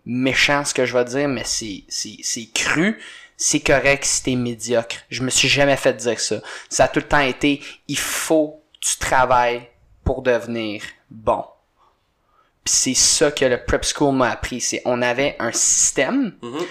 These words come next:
Speaker 1: de grading. Fait que t'avais comme une, t'avais p-, plein de choses. Fait que dans ta communauté, comment que tes, comment que tes professeurs te voient, comment que tes, les, te, te, ton système,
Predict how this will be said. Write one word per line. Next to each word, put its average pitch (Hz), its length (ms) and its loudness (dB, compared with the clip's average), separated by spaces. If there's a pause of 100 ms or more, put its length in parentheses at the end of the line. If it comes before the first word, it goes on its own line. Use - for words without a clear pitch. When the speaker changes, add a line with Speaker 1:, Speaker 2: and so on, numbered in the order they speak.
(260)
Speaker 1:
de 123 160 4
grading. 131 800 0 (800)
Fait 117 100 4
que - 60 -10
t'avais 135 260 4
comme 165 300 2
une, 135 380 0
t'avais 123 260 2 (160)
p-, - 100 -16 (140)
plein 190 200 -6
de 190 60 -2
choses. 135 320 2
Fait 127 160 0
que - 100 -16 (340)
dans 147 180 2
ta 165 140 2
communauté, 151 580 2
comment 139 300 2
que - 100 -14
tes, 135 180 0
comment 127 220 0
que - 40 -10
tes 131 100 -2
professeurs 127 520 2
te 127 100 2
voient, 117 340 2 (260)
comment 135 300 2
que - 100 -14
tes, 123 300 -2
les, 117 440 -6
te, 113 220 -2
te, 110 220 -4
ton 117 200 -2
système, 135 680 0